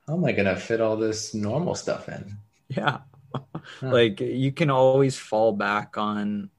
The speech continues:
Speaker 2: on the restrictions that are in place. Like, if you
Speaker 1: Oh,
Speaker 2: don't wanna do
Speaker 1: yeah,
Speaker 2: something, you can just be like,
Speaker 1: yes.
Speaker 2: "Well,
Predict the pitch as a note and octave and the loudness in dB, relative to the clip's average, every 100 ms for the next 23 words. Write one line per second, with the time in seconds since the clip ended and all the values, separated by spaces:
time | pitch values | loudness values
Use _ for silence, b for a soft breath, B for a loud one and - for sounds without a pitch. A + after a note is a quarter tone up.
0 | _ _ - B2+ C3 B2+ A#2+ A#2 - A2+ | _ _ -2 2 2 2 -2 -2 -4 -4
1 | B2 G#2+ A2+ A2 A2 G#2 A2+ G#2 - A#2 | -6 -6 -4 -2 -2 -2 -4 -4 -4 2
2 | B2 B2+ B2 A2+ G2+ F#2+ - A2+ G#2+ G#2 | 8 10 10 10 10 6 0 0 2 4
3 | G2 F2+ F2+ G#2+ A2+ - B2 B2+ B2+ - | 4 4 4 0 -4 -4 2 4 4 4
4 | B2+ A#2+ C#3+ D3 D3+ D3 C#3 | 2 6 8 10 10 8 6